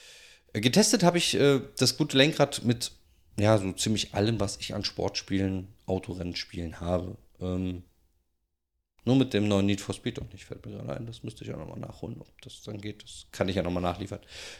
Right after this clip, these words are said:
Also es war ganz klassisch auf der P S vier Pro, die im Schlafzimmer steht. War es dann G T Sports und, äh, G T sieben und ein bisschen Assetto Corsa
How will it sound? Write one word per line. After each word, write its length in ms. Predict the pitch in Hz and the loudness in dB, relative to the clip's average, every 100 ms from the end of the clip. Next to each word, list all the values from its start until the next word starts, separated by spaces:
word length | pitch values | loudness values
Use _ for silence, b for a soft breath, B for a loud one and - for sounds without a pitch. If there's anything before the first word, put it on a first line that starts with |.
| B | B
Also 220 | 120 120 | 6 6
es 100 | 110 | 6
war 180 | 113 110 | 6 6
ganz 280 | 107 107 | 2 2
klassisch 340 | - 110 113 95 | 4 4 4 2
auf 120 | - | 2
der 80 | 104 | 0
P 120 | - | -2
S 100 | 101 | -4
vier 120 | 110 | -2
Pro, 300 | 104 107 110 | -2 2 4
die 240 | 107 87 78 | 4 2 2
im 120 | 85 | 0
Schlafzimmer 420 | - 90 - 104 | -2 -4 -4 -8
steht. 260 | 101 107 - B B B B B B B _ _ _ _ _ _ _ - | -4 -6 -6 B B B B B B B _ _ _ _ _ _ _ 2
War 140 | 101 | 4
es 120 | 95 | 4
dann 120 | 101 | 2
G 80 | 92 | 2
T 80 | 95 | 0
Sports 320 | - 107 110 | 2 4 4
und, 320 | 95 101 98 - | 4 4 2 2
äh, 240 | 92 90 | 0 0
G 140 | - | -2
T 140 | 90 92 | -2 -2
sieben 320 | 101 143 160 B B B B B B - - | 0 2 2 B B B B B B -8 0
und 340 | 101 95 92 | 4 4 2
ein 120 | 92 | -2
bisschen 440 | 87 104 - 101 85 | -2 0 2 2 2
Assetto 300 | 87 95 - | 0 -4 -6
Corsa 720 | - 98 110 113 110 110 | 0 2 2 2 2 2